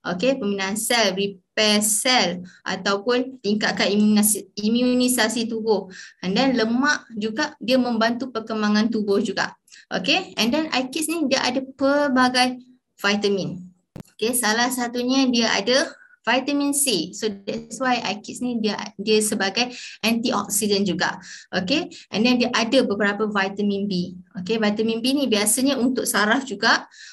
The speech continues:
Okey, untuk tulang dan juga untuk selera dan pelbagai. Okey, so nanti saya terangkan apa fungsi vitamin B ni pula. Okey, and then dia boleh juga kawal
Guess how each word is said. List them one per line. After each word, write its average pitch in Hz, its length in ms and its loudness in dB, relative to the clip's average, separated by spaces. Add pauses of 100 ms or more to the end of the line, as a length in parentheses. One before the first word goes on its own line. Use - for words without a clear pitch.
(140)
Okey, 269 320 2
untuk 214 240 -6
tulang 226 480 2 (400)
dan 214 240 2
juga 208 320 0
untuk - 80 -12
selera 214 720 0 (320)
dan 262 320 0 (240)
pelbagai. 202 720 2 (160)
Okey, 269 480 -2 (240)
so 262 160 4
nanti 254 240 2
saya 262 240 4
terangkan 240 560 0
apa 226 320 -2
fungsi 233 720 -2 (240)
vitamin 214 560 0
B 220 240 2
ni 202 160 2
pula. 196 400 0 (240)
Okey, - 560 -6 (220)
and 214 160 0
then 285 160 4
dia 277 80 6
boleh 269 320 4
juga 233 320 -4
kawal 220 720 0